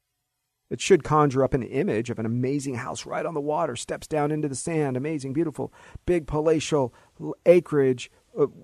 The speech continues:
did they just destroy them all? Or do you think Fidel Castro and his cronies took it over? You think the generals, you think the Communist Party began to use them as their own personal residence?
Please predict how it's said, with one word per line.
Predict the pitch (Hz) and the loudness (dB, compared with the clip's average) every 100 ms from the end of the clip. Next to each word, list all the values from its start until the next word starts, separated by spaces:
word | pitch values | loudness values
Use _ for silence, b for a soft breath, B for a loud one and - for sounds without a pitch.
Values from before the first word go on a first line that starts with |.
| 143 | -4
did | 139 | 0
they | 160 | 0
just | 240 311 - | -2 -6 -8
destroy | 165 120 117 | -6 0 2
them | 185 285 | 2 -2
all? | 370 - _ _ _ _ _ _ _ _ _ | -6 -10 _ _ _ _ _ _ _ _ _
Or | - 160 | 2 2
do | 175 | 2
you | |
think | 185 160 | 0 -2
Fidel | 160 156 | 2 2
Castro | 147 156 156 156 147 | 2 0 0 2 2
and | 135 | 2
his | 131 | -2
cronies | - 170 160 98 - | 0 2 2 0 -4
took | 117 | -6
it | 104 | -4
over? | 90 - - _ _ _ _ _ _ _ _ _ _ - | -4 -6 -18 _ _ _ _ _ _ _ _ _ _ -8
You | 120 | -2
think | 147 | -2
the | 131 | -2
generals, | 117 139 143 113 101 | 2 2 4 0 -2
you | 120 | -4
think | 139 | -6
the | 120 | -6
Communist | 123 139 139 127 - | -6 -4 -2 -4 -2
Party | 147 147 123 98 b b b b b b - | 2 2 2 -4 b b b b b b -10
began | 127 139 131 | 0 2 2
to | - | -2
use | 127 131 123 | 0 0 0
them | 131 120 | 0 0
as | 120 117 107 117 | 0 -2 -4 -8
their | 123 120 | -4 -2
own | 135 | -2
personal | 131 113 - 120 | -4 -8 -8 -10
residence? | 113 104 107 - - - | -10 -10 -12 -16 -18 -20